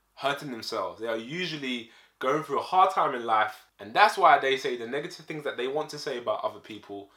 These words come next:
because they're hurting inside. So remember, if you're going online, in fact, you're online right now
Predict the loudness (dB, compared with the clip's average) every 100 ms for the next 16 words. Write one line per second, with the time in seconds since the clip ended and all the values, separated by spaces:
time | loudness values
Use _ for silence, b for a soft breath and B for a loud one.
0 | b b b b -20 -12 0 0 0 -4
1 | -6 -6 -2 -4 -4 -12 -16 -20 -12 -8
2 | -8 -10 _ _ _ _ _ _ _ _
3 | _ _ -10 -4 -4 -4 -12 _ _ _
4 | _ _ _ _ -16 -4 -4 -2 -8 -10
5 | _ _ _ _ _ _ -4 4 6 6
6 | 4 2 2 0 -6 _ _ _ _ _
7 | _ -8 -6 -6 -8 -6 -10 -10 -12 -6
8 | -6